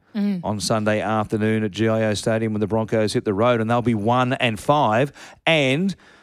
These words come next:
Speaker 2: they've got the Sharks after that. Now, the Sharks still below their best with the players they have missing. Then they play the Rabbitohs the week after. I mean,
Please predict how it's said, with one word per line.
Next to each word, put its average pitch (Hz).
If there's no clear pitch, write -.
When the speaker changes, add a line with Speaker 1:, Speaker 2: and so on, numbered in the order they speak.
Speaker 2:
they've 113
got -
the 110
Sharks 147
after 127
that. 127
Now, 127
the 107
Sharks 127
still 131
below 113
their 117
best 120
with -
the -
players 113
they 117
have 110
missing. 120
Then 117
they 117
play 117
the 107
Rabbitohs 113
the 113
week 104
after. 117
I 104
mean, 123